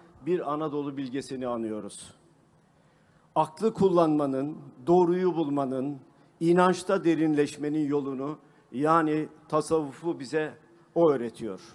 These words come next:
Araştırmacı Rıza Yıldırım, "Anadolu'da üç tasavvuf anlayışı vardır." der. Birincisi Fakih Ahmet ve Hacı Bektaş tarafından temsil edilen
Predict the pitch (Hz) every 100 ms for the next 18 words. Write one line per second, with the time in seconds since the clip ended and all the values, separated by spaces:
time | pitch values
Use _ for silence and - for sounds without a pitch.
0 | _ _ _ _ _ _ _ _ - 151
1 | 180 180 - 202 196 202 202 220 - 151
2 | 175 165 170 170 151 139 160 - - -
3 | _ _ - 175 202 190 190 185 175 196
4 | - 233 220 - - 160 156 175 180 208
5 | 156 151 147 147 139 - 165 151 151 120
6 | 127 110 117 - - _ _ _ _ _
7 | _ _ _ 160 165 196 185 190 214 214
8 | 185 165 170 170 190 165 143 143 160 -
9 | - _ _ _ _ 151 156 170 175 165
10 | 165 - 185 180 160 151 143 151 147 139
11 | 156 156 - 147 135 131 139 170 175